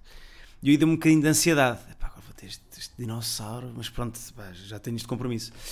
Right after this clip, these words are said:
Depois, quando passou para a cerca dele e, e, e com os cuidados necessários do burro, eu gosto muito de ter o burro. É um animal que dá-me boa onda, tranquilidade. Eh, agora, faz muito cocó, mas lá está, o cocó reaproveita-se bem.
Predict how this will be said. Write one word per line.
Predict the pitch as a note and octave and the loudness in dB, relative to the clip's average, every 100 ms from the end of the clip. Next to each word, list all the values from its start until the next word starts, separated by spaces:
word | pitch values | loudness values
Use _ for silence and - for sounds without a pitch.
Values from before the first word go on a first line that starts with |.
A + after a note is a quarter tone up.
| - - - - - | -14 -10 -10 -10 -12
Depois, | - - G3 | -6 8 8
quando | - D3+ | 8 2
passou | D#3+ E3+ | 2 2
para | E3+ | 4
a | E3 | 4
cerca | E3 C3+ D#3 | 2 2 6
dele | E3 E3+ D#3+ C3+ B2+ | 6 8 6 6 4
e, | A#2 A#2+ | 2 0
e, | B2 - B2+ A#2+ A#2 | -2 -4 -4 -4 -8
e | |
com | - C3 | -4 -4
os | |
cuidados | - C#3 C#3+ A#2+ | 0 4 4 4
necessários | A2 B2+ | 0 0
do | A#2+ | 0
burro, | D3 C#3 | -2 0
eu | C#3+ | 2
gosto | D3 C#3 C#3+ | 2 2 0
muito | C#3+ | 0
de | C3+ | 0
ter | C#3 | 0
o | |
burro. | B2+ A2 - | -2 -4 -6
É | |
um | B2+ | 0
animal | B2+ C3 | 2 2
que | A2+ | 2
dá-me | C3 B2 A2+ - - - - - - - - | 0 0 -4 -12 -18 -18 -18 -20 -20 -18 -6
boa | B2 D3 D3 E3 | 2 6 8 8
onda, | E3 E3 E3 | 6 4 2
tranquilidade. | - C#3 D3+ C#3+ C3+ D3 D3+ D3 D3+ D3+ - - - - - | -4 -2 2 2 6 8 8 6 2 -2 -6 -20 -20 -20 -2
Eh, | C#3 C#3 C#3 C3+ | 2 6 6 6
agora, | C3+ C#3 B2+ | 6 2 4
faz | C#3+ C3 | 2 4
muito | D3+ C#3+ | 4 6
cocó, | D3+ D3+ F#3 | 4 6 6
mas | E3 | 6
lá | |
está, | C#3+ D3 | 4 4
o | B2+ | 4
cocó | C3 C#3 | 4 4
reaproveita-se | A#2 C3 B2+ C3 C3 A#2 | 2 2 2 2 2 6
bem. | C#3 E3 | 6 6